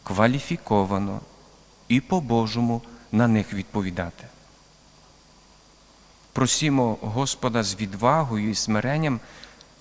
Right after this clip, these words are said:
помічати потреби інших, бо гріхом проти милосердя є байдужість.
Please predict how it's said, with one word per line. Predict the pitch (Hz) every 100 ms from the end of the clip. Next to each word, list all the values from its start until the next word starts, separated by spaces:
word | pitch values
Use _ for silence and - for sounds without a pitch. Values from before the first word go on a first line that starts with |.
| - -
помічати | - 107 113 - 143 -
потреби | 131 123 - 131 127 120
інших, | 147 135 98 - 92 - - - - - - - - - -
бо | 107 98 107 101 - - - - -
гріхом | 95 113 107 - 127 101 87 - -
проти | 110 104 - 92
милосердя | 95 95 - 147 123 95 85 - - - -
є | 95 95 101 90 - -
байдужість. | 87 87 107 101 110 90 85 - - -